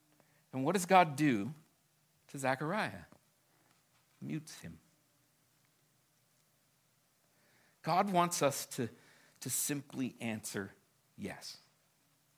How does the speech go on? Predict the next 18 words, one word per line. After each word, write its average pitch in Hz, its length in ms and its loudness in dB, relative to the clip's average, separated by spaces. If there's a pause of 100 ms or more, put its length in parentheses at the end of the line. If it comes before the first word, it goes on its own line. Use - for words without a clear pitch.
(360)
To 160 100 -2
simply 208 520 0
answer 151 300 0
yes 127 280 2
to - 80 -12
following 135 600 -2
him 113 380 -4 (380)
in 95 200 -10
every 151 400 -6
aspect 120 600 -10 (580)
of 101 140 -10
our 107 180 -10
lives. 101 440 -18 (1400)
And 127 120 -2
this 139 140 -4
passage - 500 -4
shows 135 500 -4
us - 360 -10